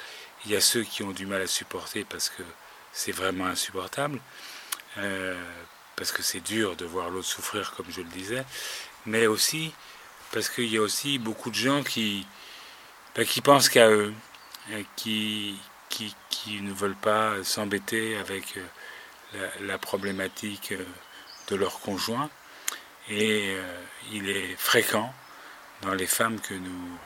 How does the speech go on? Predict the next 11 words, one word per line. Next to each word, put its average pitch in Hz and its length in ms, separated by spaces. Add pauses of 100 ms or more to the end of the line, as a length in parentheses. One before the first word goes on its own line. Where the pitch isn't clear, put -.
recevons, 92 420
euh, 113 1040
des 92 80
femmes 107 360
qui - 140
viennent 95 320
ici, 117 540
euh, - 800
à 95 40
l'endroit 95 520
où, 95 60